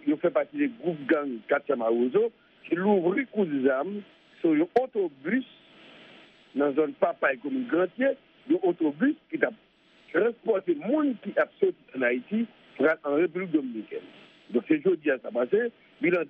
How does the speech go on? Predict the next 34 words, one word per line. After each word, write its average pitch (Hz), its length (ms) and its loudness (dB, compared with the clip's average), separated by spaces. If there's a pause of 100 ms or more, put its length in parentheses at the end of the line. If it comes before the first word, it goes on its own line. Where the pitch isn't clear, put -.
personnes 254 340 -2
blessées 214 340 0 (100)
très, 220 180 2
très, 202 160 -2
très 131 220 -4
graves. 214 340 0 (1400)
Et 143 60 0
puis 170 200 -12
après 151 380 0
ça, 175 140 2
les 139 160 -2
gars, 160 240 0 (320)
les 247 120 2
chefs 165 240 -2
de 139 220 -2
bus 123 260 -6
là, 139 200 2
ils 127 180 -4
prennent 113 240 -16 (120)
tout 165 60 0
le 170 120 -8
bagage, 151 640 -2 (540)
qui - 100 -10
était 139 100 -2
dans 135 140 4
le 120 60 -4
bus, 123 200 -2
et - 40 6
cetera, 123 480 0
et 117 100 -6
cetera. 117 400 0 (300)
Donc - 200 -2
c'est 170 240 0 (300)
quelques - 540 0